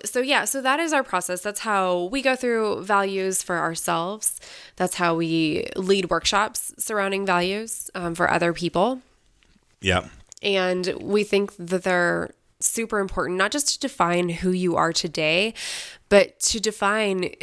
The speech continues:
Speaker 1: who you will become in the future and to help guide your life in what you should be doing based around your value system.
Speaker 2: Right. And I like that new, um, that new added component that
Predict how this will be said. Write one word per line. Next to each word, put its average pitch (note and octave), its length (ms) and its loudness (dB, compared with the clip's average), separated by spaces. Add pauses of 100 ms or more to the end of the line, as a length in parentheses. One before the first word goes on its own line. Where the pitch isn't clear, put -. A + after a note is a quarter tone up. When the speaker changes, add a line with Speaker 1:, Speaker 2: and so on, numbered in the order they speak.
(120)
Speaker 1:
who G#3+ 120 0
you G3+ 180 0
will F#3+ 120 4
become F3 340 -2
in E3 80 0
the E3 80 0
future D#3+ 560 0
and F3 240 2
to - 80 -2
help F#3 360 0 (640)
guide F#3 340 0
your F3 140 -6
life E3 540 0
in E3+ 420 0
what F3 160 2
you D#3+ 100 -8
should E3 280 2
be E3+ 120 -2
doing D#3+ 760 0
based F3 340 2
around D#3+ 240 0
your D#3 140 -2
value D3+ 340 0
system. - 680 -2
Speaker 2:
Right. F2 340 2
And G2+ 100 -10
I A2+ 140 4
like G#2 340 2
that F2 200 2
new, F2 480 2
um, D#2 560 2 (520)
that E2 300 0
new E2 340 0
added D#2+ 600 -2 (560)
component F2 840 -2
that E2 440 0